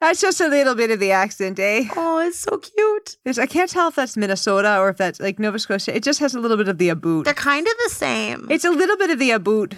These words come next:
Speaker 1: but they're also French. So they ha-, it's, I have, like, the, we're Acadian. Like, they're almost genetically the same as the Cajuns.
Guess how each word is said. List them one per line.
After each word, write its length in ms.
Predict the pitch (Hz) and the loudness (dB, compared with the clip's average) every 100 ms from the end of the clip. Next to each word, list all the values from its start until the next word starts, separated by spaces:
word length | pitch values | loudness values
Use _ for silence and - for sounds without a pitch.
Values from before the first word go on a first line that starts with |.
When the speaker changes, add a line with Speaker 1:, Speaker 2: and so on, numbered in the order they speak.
| - | -2
Speaker 1:
but 220 | 226 175 | -2 2
they're 140 | 233 | 2
also 280 | 240 254 226 | 2 0 -4
French. 480 | 190 - 302 208 - | -6 -2 0 0 -4
So 160 | - 185 | -6 -2
they 120 | 208 | 0
ha-, 160 | 208 220 | 0 0
it's, 140 | 214 | -2
I 120 | - | 0
have, 180 | 220 220 | 0 2
like, 160 | 208 185 | -2 0
the, 440 | 190 180 175 170 160 156 | 0 2 2 0 -4 -4
we're 180 | 220 220 | 2 2
Acadian. 680 | 143 - 202 175 170 156 160 | 0 -6 -4 -2 -2 -4 -4
Like, 220 | 170 175 | -6 -2
they're 240 | 196 190 165 _ _ 139 | -2 -2 -6 _ _ -2
almost 380 | 214 220 208 | 0 2 -2
genetically 460 | - 196 185 185 175 | -2 0 0 0 -2
the 100 | 165 | -2
same 260 | 175 165 156 | -2 -2 -2
as 100 | 151 | -4
the 80 | 160 | -4
Cajuns. 680 | 160 151 151 151 160 - | -2 -2 -2 -2 -2 -4